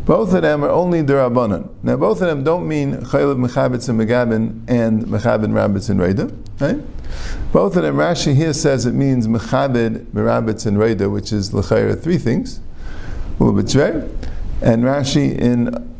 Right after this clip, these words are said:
Shabbos says echad zeh means echad Shabbos v'echad Yom Tov. So since they hold it's a derabanan, so mainly you're allowed to do in the mikdash. Now Taisus discusses what's the pshat, what's the machlekes, why would it be deraisa? What, what, what's the malacha exactly? If the malacha is a shvui gumais, so why did the rabbanan hold that it's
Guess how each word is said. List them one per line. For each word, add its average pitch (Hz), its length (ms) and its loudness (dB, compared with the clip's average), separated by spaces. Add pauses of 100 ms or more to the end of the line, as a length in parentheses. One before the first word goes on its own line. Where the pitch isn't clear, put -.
(140)
Shabbos 156 440 2
says 117 240 2
echad 131 280 2
zeh 123 280 0
means 113 120 0
echad 120 320 0
Shabbos 113 340 0
v'echad 107 260 0
Yom 107 220 0
Tov. 73 140 -8 (1700)
So - 180 2
since 220 400 2
they 180 160 2
hold 175 240 2
it's 147 100 0
a 147 80 4
derabanan, 180 960 0
so 165 180 -4
mainly 180 300 0
you're 160 100 0
allowed 165 120 2
to 147 60 -2
do 147 80 0
in 143 60 -2
the 135 60 0
mikdash. 135 320 -2
Now 160 120 2
Taisus 185 380 -2
discusses 151 560 0
what's 190 220 0
the 190 80 -6
pshat, 156 420 0
what's 180 220 0
the 190 80 -2
machlekes, 143 500 2
why 127 200 2
would 160 120 0
it 127 120 -2
be 135 80 0
deraisa? 120 640 -2
What, 110 160 -2
what, 113 160 0
what's 135 220 -2
the 143 60 0
malacha 120 380 0
exactly? 95 460 0
If 98 80 -6
the 107 100 0
malacha 139 220 0
is 135 140 -2
a 117 40 0
shvui 123 420 -2
gumais, 131 560 0
so - 180 -4
why 117 180 2
did 123 100 2
the 117 80 2
rabbanan 110 400 0
hold 110 280 0
that 107 140 2
it's - 320 -10